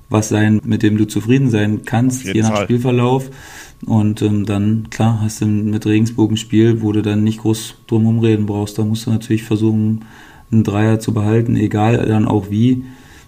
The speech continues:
Speaker 1: Das, ähm, ist ja dann so, da erinnert sich einen Tag später keiner mehr. Hauptsache, du gewinnst die Spiele und klar, wie du sagst, neun Punkte. Vorhin hast du bei uns gesagt, neun Punkte ist jetzt erstmal ein gutes Polster. Aber, äh, der Trend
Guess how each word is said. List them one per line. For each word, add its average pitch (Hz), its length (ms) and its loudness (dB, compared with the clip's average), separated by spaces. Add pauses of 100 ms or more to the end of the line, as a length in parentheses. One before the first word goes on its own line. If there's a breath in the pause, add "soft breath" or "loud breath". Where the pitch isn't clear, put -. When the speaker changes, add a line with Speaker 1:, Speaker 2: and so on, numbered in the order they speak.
(140)
Speaker 1:
Das, - 360 -6
ähm, 104 600 -2 (140)
ist 113 140 -4
ja 117 80 2
dann 104 220 0
so, 107 220 2
da 101 180 -2
erinnert 110 300 -2
sich - 180 -6
einen 104 140 -2
Tag 107 160 -2
später 104 280 -2
keiner 107 320 0
mehr. 110 320 2 (340 loud breath)
Hauptsache, 110 360 0
du 107 80 2
gewinnst 113 360 0
die 110 60 -6
Spiele 117 320 0
und 104 220 0
klar, 117 340 0
wie 113 80 0
du 110 80 0
sagst, 110 340 -2
neun 107 200 0
Punkte. 120 360 2
Vorhin 110 280 2
hast 110 160 0
du - 40 0
bei 107 120 0
uns 117 200 0
gesagt, 117 360 -2
neun 110 160 2
Punkte 117 260 0
ist 113 120 0
jetzt 110 160 0
erstmal 113 340 -2
ein 110 80 0
gutes 110 260 -2
Polster. 123 640 0 (640 loud breath)
Aber, 107 640 0 (160)
äh, 113 40 -4 (380)
der 110 140 0
Trend 120 460 0